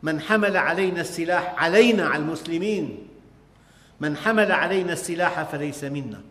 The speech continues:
ومن غشنا فليس منا"، أخرجه مسلم.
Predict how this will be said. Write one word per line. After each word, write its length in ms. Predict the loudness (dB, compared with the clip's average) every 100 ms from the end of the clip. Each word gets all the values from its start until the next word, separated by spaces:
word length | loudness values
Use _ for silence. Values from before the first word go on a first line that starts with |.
| -20 -20 _ -20 -6 0
ومن 200 | 2 2
غشنا 580 | 0 -2 -2 -2 -2
فليس 400 | -4 -4 -6 -6
منا"، 500 | -8 -8 -8 -10 -12 -16 -20 -20 -20 -12
أخرجه 440 | -10 -6 -6 -6 -8 -12 -14
مسلم. 340 | -18 -20